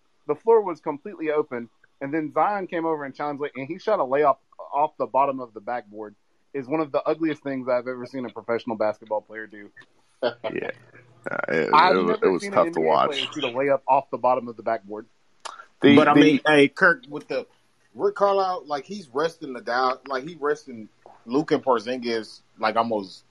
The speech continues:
Speaker 3: every other night, like, we safe in the playoffs. Like, we're up here fighting for an eight seed. We need one of these guys to play.
Speaker 2: <sighs> I mean, this sort of stuff is, is very frustrating for me because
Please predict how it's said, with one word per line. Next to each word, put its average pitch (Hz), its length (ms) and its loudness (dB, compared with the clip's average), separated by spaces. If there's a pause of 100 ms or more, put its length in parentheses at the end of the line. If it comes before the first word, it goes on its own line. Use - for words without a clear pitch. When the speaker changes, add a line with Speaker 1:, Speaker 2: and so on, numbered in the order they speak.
Speaker 3:
every 123 260 2
other 110 120 -2
night, 120 240 0
like, 107 140 -2
we 120 160 0
safe 127 420 -2
in 110 80 -8
the 95 60 -10
playoffs. 110 460 0 (680)
Like, 107 200 0
we're 185 80 0
up 247 80 -2
here 123 160 -2
fighting 131 300 0
for 110 200 -8
an 117 60 -4
eight 120 180 -8
seed. 254 300 -8 (560)
We 135 80 -4
need 196 260 -2
one 170 140 6
of 185 60 2
these 110 180 -2
guys 92 240 4
to - 60 -16
play. 101 380 2
Speaker 2:
<sighs> - 80 -14
I - 600 2
mean, 214 220 8
this 240 140 6
sort 285 160 4
of 247 60 0
stuff 220 300 4
is, 165 240 -4
is 151 160 -6
very 156 220 2
frustrating 139 560 -2
for 123 140 -12
me 120 200 -4
because 127 800 2